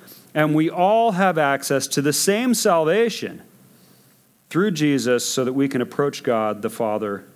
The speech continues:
of us all. Next verse says, "Consequently, you are no longer foreigners and strangers, but fellow citizens with God's people and also members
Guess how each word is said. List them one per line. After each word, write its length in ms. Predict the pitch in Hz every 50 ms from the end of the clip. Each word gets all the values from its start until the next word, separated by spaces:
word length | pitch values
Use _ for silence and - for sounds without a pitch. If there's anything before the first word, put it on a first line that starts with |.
| - - - - - - - - -
of 140 | 120 107 98
us 180 | 95 - -
all. 320 | 123 113 101 87 82 80 - - - - - - - - - - - - - _ _ _ _ _ _ _ _ _ _ _ _ _ _ _ _ - - - - - - - - - - - - -
Next 200 | - 170 180 -
verse 240 | - 180 196 190 -
says, 200 | - 185 165 -
"Consequently, 840 | - - 190 226 240 254 - 254 214 - 220 208 202 190 185 185 180
you 200 | 180 175 165 160
are 120 | 156 151
no 280 | 151 160 170 190 214 214
longer 540 | 208 196 180 175 175 170 170 160 165 165 156
foreigners 1000 | 160 - - 165 170 170 185 190 185 185 190 185 185 185 185 180 180 - - -
and 260 | - 156 151 147 139
strangers, 1000 | 143 - - 160 165 175 180 175 156 127 110 101 95 95 101 113 117 - - - - - - - - - - -
but 220 | 120 143 143 135 135
fellow 460 | - - - 185 190 214 226 226 220
citizens 760 | 202 - - 202 190 190 175 156 170 165 160 160 147 - 131
with 360 | 127 147 196 220 214 - -
God's 380 | 190 185 180 180 180 170 151
people 640 | - - - 139 127 117 - 120 113 113 113 113 123 -
and 180 | 139 120 117 120
also 560 | - 151 151 165 160 156 - 165 151 143 139
members 720 | 131 123 131 135 139 135 135 131 127 127 123 - - -